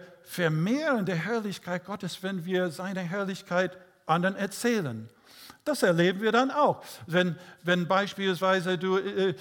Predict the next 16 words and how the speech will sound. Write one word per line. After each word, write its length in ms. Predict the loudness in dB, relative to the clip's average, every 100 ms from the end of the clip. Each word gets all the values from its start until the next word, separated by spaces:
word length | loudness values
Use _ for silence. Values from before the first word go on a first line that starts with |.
| -12 -8
mach, 220 | -4 -4
nimm 560 | -4 -4 -4 -6 -2 0
mal 260 | 2 4
an, 140 | 4 2
du 80 | 0
geh-, 120 | 0
machst 260 | 2 0
einen 80 | 0
Museumbesuch 880 | 0 2 4 4 4 0 2 0 0 -8 -12
und 100 | -2
da 120 | 0
sind 240 | 0 -2 -2
die 180 | -2 0
Gemälde 520 | 2 4 4 4 2
und 160 | 0
so. 280 | 0 0 0